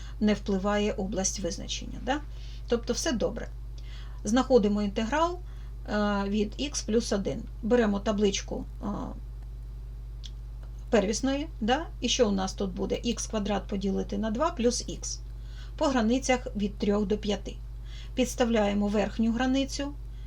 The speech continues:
і віднімаємо з підстановкою нижньої границі. Тут буде двадцять п'ять других плюс п'ять, відняти,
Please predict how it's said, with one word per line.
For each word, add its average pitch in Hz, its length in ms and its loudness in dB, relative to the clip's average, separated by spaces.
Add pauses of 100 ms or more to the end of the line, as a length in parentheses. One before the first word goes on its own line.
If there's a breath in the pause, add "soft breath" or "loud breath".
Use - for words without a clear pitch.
(120)
і 311 100 0
віднімаємо 220 600 4
з - 60 -4
підстановкою 208 720 2
нижньої 185 400 4
границі. - 560 -4 (380 loud breath)
Тут 247 200 4
буде 208 240 2
двадцять 202 400 0
п'ять 190 340 0
других 202 440 2 (180)
плюс 247 240 0
п'ять, 254 420 2 (520 loud breath)
відняти, 214 720 4